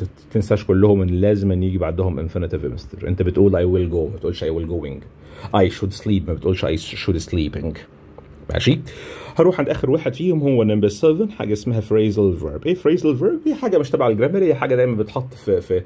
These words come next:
في إطار الفوكاب. هو verb عادي، أنت عارف معناه، بس لما بضيف له preposition، preposition يعني حرف الجر هيجي، هيجي ذكره كمان شوية، بيغير معناه خالص.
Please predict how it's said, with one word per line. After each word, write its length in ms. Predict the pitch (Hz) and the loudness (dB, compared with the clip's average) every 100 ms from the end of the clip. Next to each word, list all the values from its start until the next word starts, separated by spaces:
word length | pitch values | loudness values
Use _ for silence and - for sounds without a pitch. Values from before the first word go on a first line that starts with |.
| - - | -8 -8
في 140 | - | -4
إطار 220 | 95 110 101 | 0 2 2
الفوكاب. 440 | 90 92 92 202 - - - | 4 2 4 2 -2 -10 2
هو 140 | 175 170 | 4 6
verb 180 | 226 | 4
عادي، 400 | 170 143 113 90 - - 117 | 2 2 0 -2 -12 -14 -10
أنت 140 | 113 | -6
عارف 260 | 127 139 113 | -4 -4 -4
معناه، 360 | 92 92 82 - - - | -4 -4 -6 -10 -8 -2
بس 220 | 101 110 | -2 2
لما 180 | 104 104 | 2 4
بضيف 260 | 104 - | 4 2
له 100 | 117 | 2
preposition، 520 | 98 95 98 139 202 233 233 - - 92 | 2 2 4 4 2 0 -2 -8 -8 -4
preposition 300 | 85 104 98 | -2 -2 0
يعني 180 | 85 | 0
حرف 220 | 80 98 98 | 0 0 2
الجر 260 | 104 120 | 2 4
هيجي، 340 | 98 87 98 92 | 2 0 0 0
هيجي 220 | 104 101 | 0 2
ذكره 260 | 95 107 90 | 0 0 -2
كمان 200 | 95 95 | 0 0
شوية، 300 | 110 147 - - - - - | 0 -2 -4 -18 -20 -12 2
بيغير 340 | 120 117 165 | 4 4 2
معناه 200 | 110 101 | 0 -2
خالص. 380 | 95 85 - _ | -2 -8 -12 _